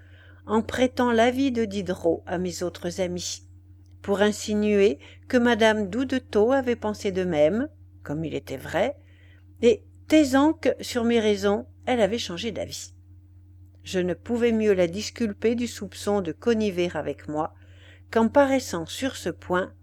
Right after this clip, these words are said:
mécontent d'elle. Cette lettre finissait par un acte de confiance dont tout autre homme aurait été touché, car en exhortant Grimm à peser mes raisons et à me marquer après cela son avis,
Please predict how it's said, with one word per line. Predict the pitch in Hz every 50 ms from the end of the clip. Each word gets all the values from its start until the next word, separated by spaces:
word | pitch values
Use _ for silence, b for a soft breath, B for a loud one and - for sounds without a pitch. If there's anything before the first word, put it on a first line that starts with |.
| - - - - -
mécontent | 196 208 208 202 - 262 254 - - 143 123
d'elle. | 123 147 165 143 - - - - - - - - - - - - - - - - - - - - _ - - - - - - - - - - - - - - - -
Cette | - - 311 320 320 320
lettre | 311 302 330 370 392 381 - - 196 B B B B B B
finissait | - - 262 262 285 285 - 415 415
par | - 285 233 220
un | 220 226 254
acte | 294 302 - - 262
de | 214 233
confiance | - - 226 226 220 - - - 190 180 170 175 175 - - - b b b b b - -
dont | 175 190 180
tout | - - - 359 403 403 - - 214
autre | 202 202 - - 233
homme | 247 254 220 185
aurait | 170 165 185
été | 185 185 165 156 - - 143
touché, | - - 202 202 - - - - - - - - _ _ _ _ - - - - - -
car | - 185 170 170 170 160 165
en | 170 170
exhortant | 196 226 220 220 220 247 247 - - 240 220 214
Grimm | 185 226 214 254 247 220 196 170 - -
à | 156 160
peser | - - 208 233 233 269 302 320
mes | 330 330
raisons | 285 262 254 226 185 190 190 185 208 277 b b b b b b b b
et | 190 190 196
à | 190 180
me | 185 190 190
marquer | 190 220 233 233 - - - 254 247 226
après | 185 - - - 185
cela | - - 175 160 160 156 156
son | 156 - 135 135 139
avis, | 139 143 147 180 247 302 311 254